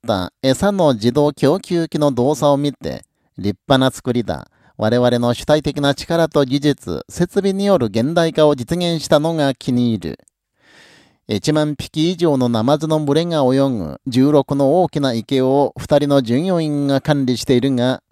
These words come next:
まさに朝鮮労働党が望む省力型の工場だと述べました。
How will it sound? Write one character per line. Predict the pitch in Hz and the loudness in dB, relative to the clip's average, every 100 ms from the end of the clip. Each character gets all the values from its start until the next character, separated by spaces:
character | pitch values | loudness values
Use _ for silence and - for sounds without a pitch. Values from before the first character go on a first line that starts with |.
| - | -6
ま | 113 143 | -2 0
さ | 139 | 0
に | 143 170 - | 0 -4 -4
朝 | - 139 | -2 0
鮮 | 208 208 | 0 2
労 | 175 175 | 2 4
働 | 180 156 | 2 2
党 | 156 147 | 0 0
が | 139 | 0
望 | 135 120 117 147 143 | 0 0 2 2 2
む | 160 - - | 0 -2 -6
省 | - 139 185 | 2 4 4
力 | 208 196 | 0 -2
型 | 185 165 165 | -4 -2 0
の | 156 | 0
工 | 151 139 139 | 0 0 0
場 | 151 156 143 | 2 2 2
だ | 143 | 2
と | 139 | 2
述 | 127 107 | 2 2
べ | 95 | 0
ま | 80 69 | -6 -8
し | - | -8
た。 | 92 | -10